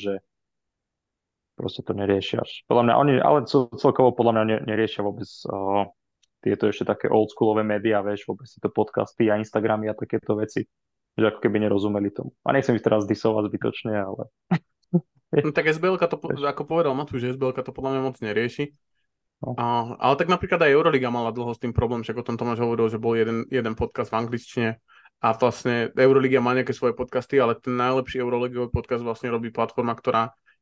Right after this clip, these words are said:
Speaker 2: nemá s Euroligou kvázi, akože nie je pod Euroligou, takže to je podľa mňa len o tom, že, ale oni si neskačú akože do vlasov, to je,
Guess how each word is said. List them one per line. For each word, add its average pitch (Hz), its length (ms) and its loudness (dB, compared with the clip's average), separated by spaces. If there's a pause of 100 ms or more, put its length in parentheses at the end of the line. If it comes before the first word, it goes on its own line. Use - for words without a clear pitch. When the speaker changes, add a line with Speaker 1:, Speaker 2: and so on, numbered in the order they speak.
(160)
Speaker 2:
nemá 120 320 0
s 120 80 2
Euroligou 113 400 2
kvázi, 113 400 0
akože 113 320 -6
nie 120 200 -2
je 110 40 -4
pod 120 200 0
Euroligou, 110 520 0
takže 113 560 2 (400)
to 135 80 6
je 127 80 6
podľa 131 240 2
mňa 131 160 4
len 127 160 2
o 120 40 -8
tom, 127 120 -2
že, 123 240 0
ale 131 320 4
oni 135 160 0
si 139 160 -4
neskačú 135 400 -2
akože 123 240 -6
do 123 80 0
vlasov, 120 320 -4
to 110 80 -4
je, 107 80 0